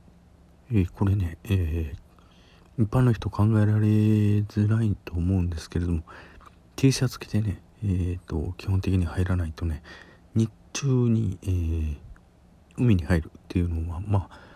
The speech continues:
本州から来た人ぐらいのもんですね。まあ、島の人たちは、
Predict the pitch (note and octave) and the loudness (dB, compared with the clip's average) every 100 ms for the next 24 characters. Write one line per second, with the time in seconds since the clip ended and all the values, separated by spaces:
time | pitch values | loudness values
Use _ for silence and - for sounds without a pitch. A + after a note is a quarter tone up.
0 | - - - _ - B2 - D#2+ D#2 E2+ | -20 -20 -20 _ 0 2 2 -2 -2 -4
1 | - D#2 - E2 - F#2+ F#2 F2+ G2 F#2+ | -4 -4 -6 -6 0 2 2 4 4 2
2 | E2 - E2+ F2 - - - - - G#2 | 0 -6 -6 -6 -12 -20 -20 -20 -4 -2
3 | F#2 - - - - - - A#2+ B2 A#2+ | -2 -4 -14 -20 -20 -16 -2 2 2 0
4 | - - D2+ - F#2+ D#2 | -2 -2 -2 0 -2 -2